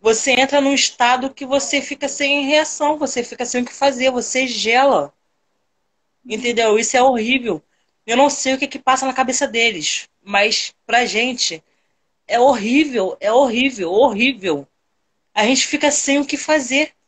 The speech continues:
Speaker 1: A gente fica sem proteção.
Speaker 2: A, a Maria Elisa até falou aqui, acontece muito comigo no mercado
Speaker 1: É
Speaker 2: e
Speaker 1: minha
Speaker 2: lojas
Speaker 1: sobrinha.
Speaker 2: de coisas caras. Será que,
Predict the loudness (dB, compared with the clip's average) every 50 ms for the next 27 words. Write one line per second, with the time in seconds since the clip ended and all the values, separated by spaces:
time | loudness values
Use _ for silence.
0 | _ _ _ _ _ _ _ _ _ _ _ _ _ _ _ _ _ _ _ _
1 | _ _ _ _ _ _ _ -10 -10 -10 -6 -4 -4 -2 -2 -2 -2 0 -2 -2
2 | 0 -2 -4 -2 0 0 0 0 0 -4 -8 _ _ _ _ _ _ _ _ _
3 | _ -20 -20 _ _ _ _ _ _ _ _ _ _ _ _ _ _ _ _ _
4 | _ _ _ _ _ _ _ _ _ _ _ _ _ _ _ -8 -8 -6 -6 -8
5 | -10 -12 _ -16 -14 -12 -12 -12 -12 -12 -12 -14 -14 -14 -18 -18 -16 -16 -16 -16
6 | -18 -16 -16 -14 -12 -12 -12 -12 -14 _ _ -18 -18 -18 -16 -18 -18 -16 -14 -14
7 | -14 -14 _ -20 -20 -18 -16 -18 -16 -16 -16 -16 -16 -16 -16 -16 -14 -14 -14 -14
8 | -14 -14 -16 -16 _ -14 -14 -12 -12 -12 -14 -14 _ _ _ _ _ _ _ _
9 | _ -14 -12 -10 -8 -8 -8 -10 -10 _ -4 -4 -4 -4 -4 -2 0 0 0 0
10 | 0 -4 -4 -2 -2 -2 0 0 0 -2 -2 -4 -8 -18 _ -12 -12 -12 -12 -14
11 | -16 -18 -18 _ _ _ -10 -8 -8 -8 -8 -10 -14 -16 -16 -18 -20 -20 _ _
12 | _ _ _ _ _ _ _ _ _ _ _ _ _ -12 -10 -8 -8 -10 -10 -14
13 | -18